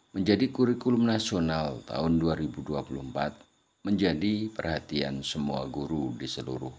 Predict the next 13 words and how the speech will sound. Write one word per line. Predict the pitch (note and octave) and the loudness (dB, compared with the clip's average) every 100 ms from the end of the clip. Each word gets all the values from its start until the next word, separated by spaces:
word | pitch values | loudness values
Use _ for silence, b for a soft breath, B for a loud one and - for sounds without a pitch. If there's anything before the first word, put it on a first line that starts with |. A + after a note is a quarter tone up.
| - | -10
Indonesia. | D2 - - - - - - _ _ _ _ _ _ _ _ _ _ _ _ - B B B B B B B A#2 | -6 -6 -6 -10 -12 -14 -16 _ _ _ _ _ _ _ _ _ _ _ _ -20 B B B B B B B 2
Akan | B2 C#3+ | 8 10
berakhirnya | B2+ G#2+ A2+ F#2+ G2 | 10 8 6 4 4
kurikulum | G2+ F2+ F#2 F2 F2+ | 4 2 4 4 4
Merdeka | G#2 A#2+ - D2 F2+ | 4 2 2 0 0
menjadi | D2+ D2+ D2+ D#2 | -2 0 0 -2
perhatian | E2 D#2 D#2+ - D#2+ E2 | -2 -2 -4 -2 -2 0
satuan | F#2 E2+ G2+ G2+ G2 | -2 0 4 4 4
pendidikan | F2 E2 F2 E2 D#2 | 0 -2 -2 -2 -2
formal, | F2 F2+ F#2 F#2+ D2+ C2 - - _ b b b b b | -2 -2 0 0 -2 -4 -8 -16 _ b b b b b
yaitu | E2 D#2 - D#2+ - | -4 -4 -2 -4 0
S | G2 - - | 0 0 -4
D, | G#2 F#2+ F#2 E2+ | 0 2 2 -2